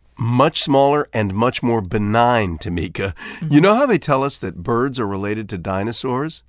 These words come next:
Speaker 2: Oh, yeah, like some dinosaurs had feathers.
Speaker 1: Right, and there are other characteristics. Well, when you see a cassowary, you can see the dramatic similarity. In fact,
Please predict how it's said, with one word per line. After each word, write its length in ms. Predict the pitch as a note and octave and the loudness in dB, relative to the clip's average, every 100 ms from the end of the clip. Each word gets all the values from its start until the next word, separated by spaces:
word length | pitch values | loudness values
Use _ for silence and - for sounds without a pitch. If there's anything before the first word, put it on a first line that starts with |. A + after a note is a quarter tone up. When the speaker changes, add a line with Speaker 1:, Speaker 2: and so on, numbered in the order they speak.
| _ - | _ 2
Speaker 2:
Oh, 120 | C4+ | 2
yeah, 320 | D4 G3+ D3 | 4 2 2
like 280 | D3+ E3 D#3+ | 0 -2 0
some 360 | - G3 F#3 F3+ | 0 0 -2 -6
dinosaurs 680 | F3+ G3+ B3+ G#3+ - D#3 D3+ | 0 2 2 0 0 0 -2
had 180 | - D3 | -4 -4
feathers. 640 | D4+ F4 C3 - - - _ _ - - | -2 -2 -4 -8 -10 -10 _ _ -20 -8
Speaker 1:
Right, 320 | A2 A#2 E2+ - | 0 0 0 -4
and 160 | A2+ | -4
there 180 | A2 A#2 | -2 -2
are 180 | A2 G#2 | -2 -4
other 240 | A#2+ B2+ G2+ | -4 -4 -6
characteristics. 800 | - F#2 E2+ F#2+ E2+ - F#2 - - - | -8 -8 -8 -10 -10 -10 -12 -14 -14 0
Well, 300 | C#3 C#3 - | 4 4 2
when 240 | B2 B2 | 0 0
you 140 | C#3+ A#3+ | 0 -2
see 240 | - F3 | 0 0
a 60 | A#2 | 0
cassowary, 760 | - C#3+ - F#2+ E2+ E2+ F2+ - - | 0 0 0 -4 -4 -6 -8 -12 -8
you 120 | C3 B2+ | -2 0
can 200 | A#2+ G#2+ | 0 -2
see 400 | - - D#3 G#2+ | -2 0 0 0
the 120 | F#2+ | -4
dramatic 640 | F2+ G#2 G#2 A#2 A2+ A2+ | -4 -2 2 2 2 -2
similarity. 760 | - A2 G#2 G2+ G2 F#2 D#2+ D#2+ - - | -6 -4 -2 -2 -2 -4 -6 -12 -20 -12
In 140 | - B2 | -4 0
fact, 340 | D3+ C3+ - | 2 2 0